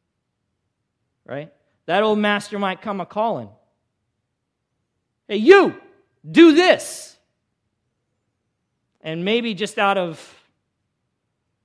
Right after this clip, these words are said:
old habits, they might do this or that,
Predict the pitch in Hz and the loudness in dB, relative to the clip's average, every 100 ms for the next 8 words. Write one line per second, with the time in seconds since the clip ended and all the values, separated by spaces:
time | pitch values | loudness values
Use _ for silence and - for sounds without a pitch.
0 | _ _ _ 226 254 196 254 320 269 - | _ _ _ 4 4 2 0 0 -2 -8
1 | - - - _ _ _ _ _ _ _ | -12 -12 -16 _ _ _ _ _ _ _
2 | _ _ _ _ _ _ _ _ - 214 | _ _ _ _ _ _ _ _ -6 -2
3 | 240 247 160 294 330 190 202 - - 185 | 0 -2 0 4 4 2 -2 -2 -10 -8
4 | 180 165 143 104 | -6 -4 -4 -6